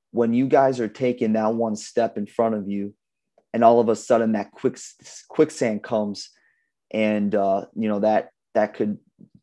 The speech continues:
be, you know, an obstacle in life, something crazy happening in life,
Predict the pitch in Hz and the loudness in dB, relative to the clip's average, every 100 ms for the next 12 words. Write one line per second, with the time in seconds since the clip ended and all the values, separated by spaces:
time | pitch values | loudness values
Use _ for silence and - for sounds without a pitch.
0 | _ - 107 107 104 101 _ _ _ - | _ -4 -2 -2 -2 -6 _ _ _ -16
1 | 101 85 92 - 98 104 107 104 - 110 | -14 -12 -14 -12 -6 -4 -4 -10 -6 -4
2 | 104 104 107 104 - _ _ _ _ _ | -2 -4 -4 -6 -12 _ _ _ _ _
3 | - 104 107 87 - 107 107 107 107 113 | -8 -6 -6 -8 -4 -2 -2 -4 -4 -4
4 | 110 107 104 107 107 _ _ _ _ - | -4 -4 -4 -4 -8 _ _ _ _ -6
5 | 107 107 104 107 - | -2 2 2 0 -6